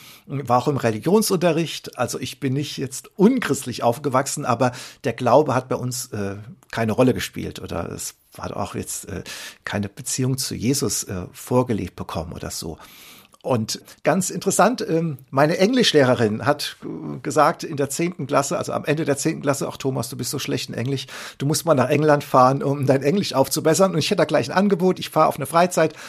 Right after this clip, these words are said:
hast du Lust, da mitzukommen?“ Ja, und da dachte ich, „Okay, sie hat ja recht, ich bin schlecht in Englisch“, hat mir da immer schwer getan. Und dann habe ich mich auf diese Freizeit mit angemeldet. Das war eine internationale Jugendwoche in Capernwray. Das ist ein Schloss in Nordengland von den Fackelträgern.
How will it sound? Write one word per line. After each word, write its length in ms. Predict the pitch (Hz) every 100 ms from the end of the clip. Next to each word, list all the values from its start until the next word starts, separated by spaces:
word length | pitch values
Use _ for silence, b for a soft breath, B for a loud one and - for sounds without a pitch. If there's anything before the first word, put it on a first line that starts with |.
| B
hast 240 | 139 139
du 60 | 156
Lust, 260 | 139 139 139
da 260 | 123 131 135
mitzukommen?“ 500 | 123 - - - - _ _ _ b b b b
Ja, 200 | 107 98
und 240 | 139 - -
da 20 |
dachte 240 | - -
ich, 100 | -
„Okay, 200 | 131 147
sie 120 | 147
hat 120 | 131 131
ja 80 |
recht, 240 | 101 135 -
ich 120 | -
bin 140 | 147
schlecht 300 | 143 143 131
in 80 | 143
Englisch“, 400 | - 139 139 -
hat 220 | - - -
mir 80 |
da 60 | 117
immer 120 | 104
schwer 240 | 95 131 120
getan. 360 | 143 123 127 123 B B B
Und 220 | - 113
dann 160 | 107 110
habe 100 | 117
ich 140 | -
mich 160 | 131 -
auf 100 | -
diese 220 | 127 -
Freizeit 440 | - 127 143 135
mit 120 | 127
angemeldet. 760 | - 139 185 147 170 170 170 - -
Das 240 | 104 -
war 180 | 113 107
eine 260 | 104 110 101 B B B -
internationale 720 | 135 139 131 127 139 120 120
Jugendwoche 560 | 117 190 196 160 147 143
in 180 | 113
Capernwray. 760 | 113 135 135 156 139 131 135 147
Das 160 | 113 -
ist 180 | 127
ein 60 | 123
Schloss 480 | - - 113 135 -
in 100 | 104
Nordengland 540 | 104 107 113 131 123
von 100 | 123
den 80 | 120
Fackelträgern. 600 | - 117 131 117 117 123